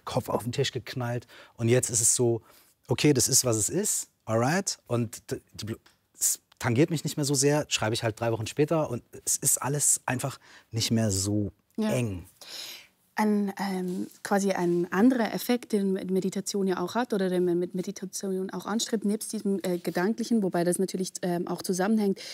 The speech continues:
Speaker 2: ist diese Auflösung des Selbst. Und
Speaker 1: Hm.
Speaker 2: bei dir, du
Speaker 1: Hm.
Speaker 2: machst ja nicht nur, äh, Musik,
Speaker 1: Mhm.
Speaker 2: sondern du podcastet au-,
Speaker 1: Mhm.
Speaker 2: podcastest auch, hast Bücher geschrieben. Und in, äh, in deinen Büchern sowie in deinen Podcasts geht es eben ganz oft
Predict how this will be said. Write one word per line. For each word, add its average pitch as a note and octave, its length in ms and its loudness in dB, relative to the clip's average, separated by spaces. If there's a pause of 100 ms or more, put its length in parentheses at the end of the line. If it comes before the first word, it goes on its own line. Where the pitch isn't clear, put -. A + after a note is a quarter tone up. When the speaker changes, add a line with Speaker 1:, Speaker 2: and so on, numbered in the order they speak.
(180)
Speaker 2:
ist G#3+ 140 0
diese G#3 260 4
Auflösung G#3 680 4
des - 300 -4
Selbst. E3 640 -2
Und F#3+ 200 2
Speaker 1:
Hm. A#2+ 80 2
Speaker 2:
bei G3 100 6
dir, A#3+ 260 4
du A#3+ 120 2
Speaker 1:
Hm. G#3 40 6
Speaker 2:
machst G3+ 260 2
ja G#3 60 2
nicht G3 300 0
nur, F3 320 4 (320)
äh, E3 320 0 (160)
Musik, G#3 460 4
Speaker 1:
Mhm. - 40 -2
Speaker 2:
sondern F#3+ 320 2
du F3 300 -4
podcastet A3 720 -4
au-, G3 160 -6
Speaker 1:
Mhm. - 180 -6
Speaker 2:
podcastest - 480 -4
auch, F#3 300 -6
hast - 280 -6
Bücher A#3 300 0
geschrieben. F#3+ 400 -4 (380)
Und G#3 100 4
in, G3+ 240 2 (160)
äh, F#3+ 240 0
in G3 80 -2
deinen F#3 180 4
Büchern B3+ 360 2
sowie G3+ 180 -2
in F#3+ 100 0
deinen F3+ 200 0
Podcasts - 600 -6
geht - 200 -4
es - 80 -4
eben G3 200 2
ganz G#3 360 0 (100)
oft - 400 0